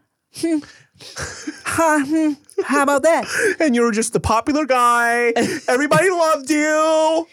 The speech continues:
Speaker 1: And Missus Hargrove in fifth grade tell me, told me I was a very well-adjusted only child. She said she could not tell I was an only child from talking to me, so.
Speaker 2: Well, guess what my friends told me? They're like, "I'm surprised you're not an only child."
Speaker 1: Hmm.
Speaker 2: <laughs> You little greedy little
Speaker 1: Spoiled,
Speaker 2: fucks.
Speaker 1: entitled little greedy motherfucker.
Speaker 2: <laughs> Little fuck.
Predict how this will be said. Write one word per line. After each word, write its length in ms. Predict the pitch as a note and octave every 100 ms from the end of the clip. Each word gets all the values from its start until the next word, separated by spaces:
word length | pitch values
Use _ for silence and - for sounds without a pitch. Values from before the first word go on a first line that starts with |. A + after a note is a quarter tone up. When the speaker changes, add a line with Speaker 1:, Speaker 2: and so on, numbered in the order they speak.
| -
Speaker 1:
And 160 | F3+ F3+
Missus 240 | G#3+ C#4
Hargrove 500 | C#4 B3 A#3 G3+ F#3+
in 80 | F3
fifth 200 | D#3+ A3
grade 240 | - F3 E3
tell 200 | F#3+ D#3+
me, 260 | D#3 D#3 -
told 240 | D#3+ D3+
me 60 | C#3
I 60 |
was 140 | B2+ B2
a 40 |
very 240 | B2 C3
well-adjusted 580 | A2+ A2+ D3 D3+ - C#3+
only 180 | A#2 B2+
child. 280 | B2 A2+ A2
She 80 | A#2
said 140 | G2+
she 120 | -
could 100 | G#2+
not 220 | G2+ A#2
tell 200 | - C#3
I 60 | A#2
was 100 | G#2+
an 80 | A2
only 180 | G2+ G2+
child 340 | G2 F2+ E2+ _ _
from 120 | - G2
talking 280 | F#2 F#2+
to 40 | F2
me, 120 | D2
so. 320 | - - - _
Speaker 2:
Well, 220 | G#2 G2+ G2+ - A2+ A2
guess 160 | G#2+
what 100 | G#2+
my 140 | G2 D3+
friends 260 | - F2
told 160 | - F2+
me? 100 | F#2
They're 100 | A2+
like, 180 | G#2+ F#2+ -
"I'm 140 | C#3
surprised 280 | - G2+ G2
you're 80 | A#2+
not 120 | C3
an 60 | D3+
only 140 | C3
child." 260 | A2 F#2+ G#2+ C#3+ -
Speaker 1:
Hmm. 280 | B3+ A3+ D#3+ D3+
Speaker 2:
<laughs> 80 | -
You 180 | B2
little 160 | C#3 - - G#3
greedy 280 | - C3+ C#3
little 0 |
Speaker 1:
Spoiled, 280 | G3 A3 A#3
Speaker 2:
fucks. 40 |
Speaker 1:
entitled 340 | F3 G3 A3
little 240 | A3+ F3+ D#3
greedy 240 | C#3+ G#3
motherfucker. 380 | A#3+ A#3+ A#3 G#3
Speaker 2:
<laughs> 40 |
Little 220 | F#3+ F3+ C#3
fuck. 420 | - F3+ -